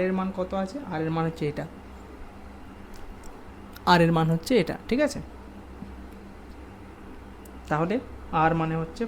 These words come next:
ফোর পয়েন্ট জিরো জিরো, আহ, into cot, cot মানে কিন্তু one by tan into one by tan, ওয়ান ভাজিত ট্যান, ট্যানের পর দিয়ে দেবো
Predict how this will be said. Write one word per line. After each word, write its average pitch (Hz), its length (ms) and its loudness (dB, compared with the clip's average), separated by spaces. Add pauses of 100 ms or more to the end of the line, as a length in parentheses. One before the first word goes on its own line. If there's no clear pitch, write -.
ফোর 160 220 2 (180)
পয়েন্ট 165 360 6 (640)
জিরো 147 200 8 (120)
জিরো, 151 200 2 (2000)
আহ, 147 260 4 (560)
into 185 260 12 (260)
cot, 151 200 12 (200)
cot 165 180 12 (100)
মানে 196 140 8 (100)
কিন্তু 214 180 6 (140)
one 160 180 8
by 175 100 10 (100)
tan 139 140 6 (160)
into 175 240 8 (720)
one 170 200 12
by 180 120 10 (120)
tan, 175 180 6 (1120)
ওয়ান 147 340 6 (1120)
ভাজিত 135 420 2 (380)
ট্যান, 135 220 6 (680)
ট্যানের 151 340 8
পর 170 180 10
দিয়ে 156 120 8
দেবো 165 140 6